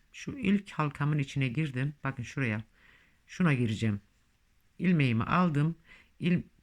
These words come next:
tığımla buraya giriyorum. Girerken ipimi sol parmağımda tutuyorum. Bu şekilde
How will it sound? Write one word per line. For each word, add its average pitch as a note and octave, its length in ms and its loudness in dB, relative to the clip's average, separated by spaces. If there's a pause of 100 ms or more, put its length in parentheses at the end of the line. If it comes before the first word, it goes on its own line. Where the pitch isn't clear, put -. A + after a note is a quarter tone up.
tığımla F#3+ 460 4
buraya F3 260 4
giriyorum. F#3+ 500 4
Girerken F3+ 720 2
ipimi D#3+ 560 0 (140)
sol F#3+ 320 0 (840)
parmağımda C#3+ 600 2
tutuyorum. D3+ 520 0 (1080)
Bu G#3 100 2
şekilde E3 560 0